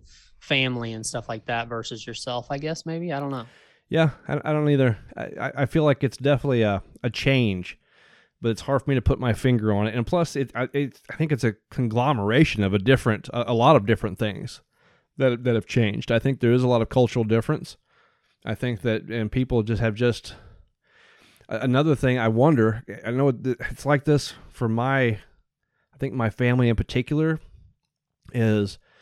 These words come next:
Speaker 2: y-, basically we, we have so much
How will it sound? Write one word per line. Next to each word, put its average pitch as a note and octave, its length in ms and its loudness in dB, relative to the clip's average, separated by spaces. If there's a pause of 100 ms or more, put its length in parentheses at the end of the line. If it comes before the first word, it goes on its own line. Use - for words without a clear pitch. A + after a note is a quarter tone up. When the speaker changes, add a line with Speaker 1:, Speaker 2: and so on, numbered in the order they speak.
(300)
Speaker 2:
y-, A2+ 160 -12 (440)
basically C3 640 2
we, A2+ 180 -2
we A#2 320 -2 (380)
have D3 240 -2
so D3 200 2
much - 580 0